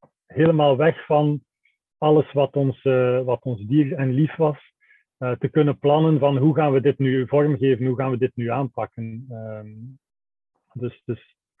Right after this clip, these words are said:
het idee heeft hier een, een stuk vorm gekregen en ja, het, het voelt echt als de plek waar, waar wij onze homebase kunnen, kunnen hebben. Ehm,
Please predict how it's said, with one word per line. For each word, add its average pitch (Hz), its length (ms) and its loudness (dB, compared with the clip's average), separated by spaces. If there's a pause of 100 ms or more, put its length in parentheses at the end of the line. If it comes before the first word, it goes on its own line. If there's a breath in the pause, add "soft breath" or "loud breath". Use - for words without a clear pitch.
(200 soft breath)
het - 200 -2
idee 156 360 6
heeft 151 240 2
hier 160 200 4
een, 156 240 2
een 143 160 0
stuk - 280 -4
vorm 156 280 2
gekregen 151 600 0
en 127 340 -4 (260 soft breath)
ja, 120 380 0 (120)
het, - 180 -10
het - 180 -8
voelt 165 320 2
echt 151 200 0
als 131 180 0
de 127 80 0
plek 139 300 -2
waar, 120 420 -2 (540)
waar 120 520 -6
wij 147 320 2
onze 135 280 -2
homebase 131 600 0
kunnen, 117 500 -4
kunnen 113 260 -10
hebben. 104 380 -14 (120)
Ehm, 107 420 -18